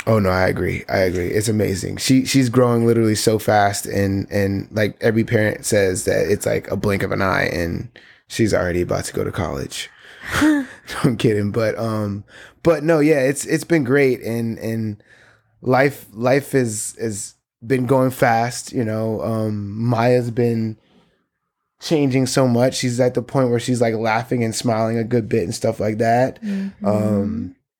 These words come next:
Speaker 1: but let's not jump, let's not jump to week five things yet. Let's go ahead and talk about week one. What, what, what, what do you remember, and what, what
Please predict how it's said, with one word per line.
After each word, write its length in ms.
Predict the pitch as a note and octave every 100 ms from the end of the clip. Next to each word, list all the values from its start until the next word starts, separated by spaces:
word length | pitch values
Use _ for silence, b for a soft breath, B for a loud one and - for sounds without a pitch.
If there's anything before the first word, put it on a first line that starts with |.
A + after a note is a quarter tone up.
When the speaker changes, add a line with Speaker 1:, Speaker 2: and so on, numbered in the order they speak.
| _ _ - -
Speaker 1:
but 100 | D#3
let's 160 | D#3+ F3+
not 200 | G3 C#3
jump, 260 | C#3 B2+ B2
let's 160 | E3
not 160 | E3+ C#3+
jump 320 | C#3 B2+ -
to 100 | C3+
week 220 | A#2+ B2+
five 400 | - A2+ G#2+ G#2+
things 420 | - A2 G#2+ G2
yet. 200 | G#2 G2
Let's 120 | B2 -
go 120 | D#3
ahead 140 | D3
and 180 | A#2 A2
talk 180 | C3 A2+
about 240 | A#2 G2+
week 220 | A2 G#2+
one. 360 | G2+ G#2+ G#2 G#2
What, 160 | B2+ C3+
what, 200 | D3+ -
what, 240 | D3 - B B B
what 440 | D3+ - - _ C#3
do 80 |
you 160 | C#3 C#3
remember, 840 | B2+ A#2 B2 B2+ A#2 A2+ A2+ G#2+ - -
and 280 | A2+ A2+ A#2
what, 300 | C3+ B2+ -
what 400 | B2 C3 B2+